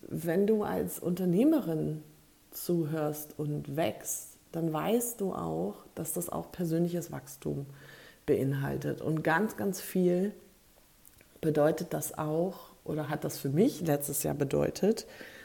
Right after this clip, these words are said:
dass ich viele Menschen loslassen musste, dass ich mich mit viel,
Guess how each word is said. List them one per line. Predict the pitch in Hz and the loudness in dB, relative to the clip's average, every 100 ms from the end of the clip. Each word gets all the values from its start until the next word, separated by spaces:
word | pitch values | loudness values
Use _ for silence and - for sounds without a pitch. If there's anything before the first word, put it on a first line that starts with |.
| - - - | -20 -20 -6
dass | 165 160 156 151 - - - - _ _ _ _ _ _ _ _ | -2 -2 -2 -4 -4 -4 -8 -16 _ _ _ _ _ _ _ _
ich | 160 156 151 151 - - - _ | 4 6 4 0 -12 -18 -20 _
viele | - - - 220 220 | -16 -4 6 10 10
Menschen | 170 165 170 156 | 8 2 2 4
loslassen | 156 156 160 156 160 | 2 2 -4 -4 -4
musste, | 156 156 - 185 196 - - _ _ _ _ - | -4 -6 -6 -6 -6 -12 -20 _ _ _ _ -8
dass | 156 156 139 - - | -6 -4 -6 -8 -8
ich | - 147 - - | -8 -8 -10 -12
mich | 147 151 - - - - | -8 -8 -8 -16 -18 -8
mit | 151 - - | -6 -6 -14
viel, | - - - 208 190 196 | -18 -10 2 8 8 6